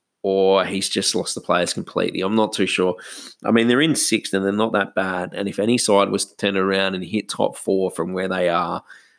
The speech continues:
if they got rid of Emery, it would be Arsenal. Again, I mean, look, they have missed Lacazette for a few weeks, but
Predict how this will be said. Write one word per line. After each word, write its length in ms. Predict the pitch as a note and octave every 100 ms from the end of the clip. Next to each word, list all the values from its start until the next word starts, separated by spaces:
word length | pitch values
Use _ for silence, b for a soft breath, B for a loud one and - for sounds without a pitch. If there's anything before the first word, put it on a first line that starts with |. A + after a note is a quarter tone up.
| B - _ -
if 220 | A2 -
they 160 | G2
got 140 | F2+ F#2
rid 120 | F#2+
of 60 | F#2
Emery, 500 | F#2+ F#2 F2+ - -
it 100 | -
would 220 | F2 F#2+
be 420 | F2+ F2 F2 - _ _ _ _ _ E2+
Arsenal. 480 | F2+ - G2+ - B B B B B B -
Again, 840 | A2 B2 A#2+ A#2 A2 G2+ - -
I 80 | F#2
mean, 120 | A#2
look, 240 | A#2 A#2 A#2+
they 100 | A2
have 180 | A#2 A#2
missed 200 | G#2 -
Lacazette 540 | G#2 - G2 G2+ G2+
for 100 | G#2
a 40 |
few 220 | - A2 A2
weeks, 240 | G#2 -
but 200 | - G2+